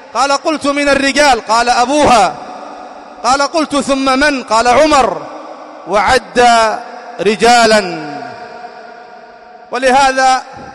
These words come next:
يقول عليه الصلاة والسلام: "إن من أمن الناس علي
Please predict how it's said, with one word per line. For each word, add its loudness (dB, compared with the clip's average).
يقول 2
عليه 0
الصلاة 2
والسلام: 2
"إن -4
من -6
أمن -2
الناس 0
علي 0